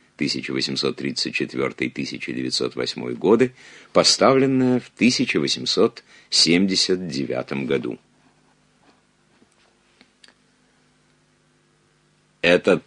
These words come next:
толстяк — маркиз де Гананси", с видом человека осведомленного сказал мой сосед,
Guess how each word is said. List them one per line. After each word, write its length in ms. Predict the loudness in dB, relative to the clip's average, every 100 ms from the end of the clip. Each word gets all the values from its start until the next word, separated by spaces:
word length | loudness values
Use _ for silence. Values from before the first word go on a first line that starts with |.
| 2
толстяк — 720 | 4 6 4 2 2 2 -4 -20 _ _ _ _ -2
маркиз 760 | 4 6 4 2 2 4 2
де 160 | 4 6
Гананси", 800 | 6 6 6 6 4 4 0 -4 _ _ _ _ _ _ _ _ _ _
с 180 | -2 0
видом 340 | 2 2 0
человека 580 | 0 0 2 2 0 0
осведомленного 880 | 0 0 0 0 2 2 0 -2 -4
сказал 440 | -4 -2 -2 -2
мой 180 | -2 -2
сосед, 560 | -2 0 2 2 2